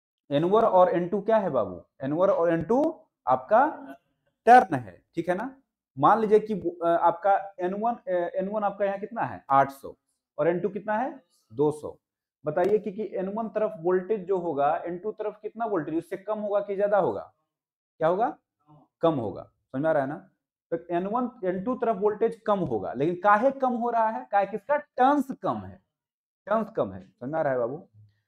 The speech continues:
तो टर्न्स कम है तो क्या है इसका मतलब? क्योंकि देखिए जो आपका फ्लक्स है, फ्लक्स को तो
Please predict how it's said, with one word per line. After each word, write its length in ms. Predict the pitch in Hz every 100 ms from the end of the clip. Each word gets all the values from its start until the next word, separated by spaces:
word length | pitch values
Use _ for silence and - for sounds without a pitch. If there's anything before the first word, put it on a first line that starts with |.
| _ 160
तो 40 |
टर्न्स 500 | 151 202 240 269 262 214
कम 200 | 208 170
है 460 | 135 147 214 - _ _
तो 60 | 175
क्या 260 | - 208
है 140 | 233 214
इसका 260 | 196 185
मतलब? 480 | 165 135 139 160 175
क्योंकि 460 | 180 190 226 - _ _ _ _ _
देखिए 340 | 156 175 117 95 - _ _
जो 140 | 120 160
आपका 300 | 160 - 190 190
फ्लक्स 400 | 170 190 190 170
है, 220 | 110 87 - -
फ्लक्स 260 | 175 202
को 120 | -
तो 140 | 190